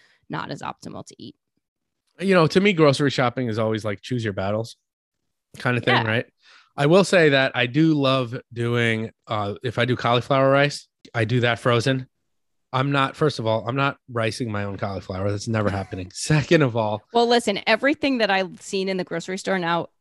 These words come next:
Speaker 1: is cauliflowered. There's cauliflower pizza, there's cauliflower rice, there's
Speaker 2: Yeah, you
Speaker 1: cauliflower
Speaker 2: know,
Speaker 1: buffalo
Speaker 2: the
Speaker 1: wings,
Speaker 2: ca-,
Speaker 1: there's cauliflower.
Speaker 2: the
Speaker 1: I mean, it's
Speaker 2: cauliflower,
Speaker 1: so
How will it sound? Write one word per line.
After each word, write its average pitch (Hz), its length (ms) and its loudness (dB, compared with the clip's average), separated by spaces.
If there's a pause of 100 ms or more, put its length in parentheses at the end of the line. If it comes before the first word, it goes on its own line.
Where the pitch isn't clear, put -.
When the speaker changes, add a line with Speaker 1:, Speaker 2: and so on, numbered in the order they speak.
Speaker 1:
is 180 120 -4
cauliflowered. - 760 -10 (300)
There's - 160 -10
cauliflower - 520 -10
pizza, 320 300 -4
there's 151 160 -12
cauliflower 180 580 -4
rice, 233 300 -2
there's - 260 -16
Speaker 2:
Yeah, 165 180 6
you 135 60 -2
Speaker 1:
cauliflower 190 220 6
Speaker 2:
know, 190 80 6
Speaker 1:
buffalo 196 360 6
Speaker 2:
the 175 60 -6
Speaker 1:
wings, 170 180 0
Speaker 2:
ca-, - 20 -2
Speaker 1:
there's 175 140 -2
cauliflower. 175 400 0
Speaker 2:
the - 160 -6
Speaker 1:
I 180 80 8
mean, 185 100 8
it's - 120 6
Speaker 2:
cauliflower, 165 260 6
Speaker 1:
so 311 60 8